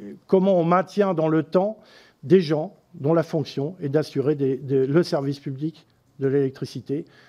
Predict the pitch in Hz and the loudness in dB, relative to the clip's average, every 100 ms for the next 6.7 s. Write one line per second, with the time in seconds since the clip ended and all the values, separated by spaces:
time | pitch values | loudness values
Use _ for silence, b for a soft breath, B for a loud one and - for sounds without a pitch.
0 | b b - 147 147 156 147 - 127 - | b b -4 -2 0 -4 -6 -6 -6 -2
1 | 151 185 - 143 139 - 139 131 123 160 | -2 -4 -4 -2 -2 -2 -4 -4 -6 -4
2 | 175 170 131 - 151 143 147 139 135 135 | -6 -8 -14 -8 -6 -4 -6 -6 -6 -6
3 | 127 131 123 143 123 117 165 165 151 139 | -6 -8 -8 -6 -6 -6 -8 -6 -6 -6
4 | 156 139 131 127 135 143 - - 127 127 | -6 -4 -4 -4 -4 -6 -6 -8 -6 -4
5 | 131 - 175 151 127 143 - 127 143 131 | -6 -4 -4 -4 -6 -10 -12 -14 -14 -12
6 | 147 135 135 143 151 151 | -10 -12 -14 -16 -14 -16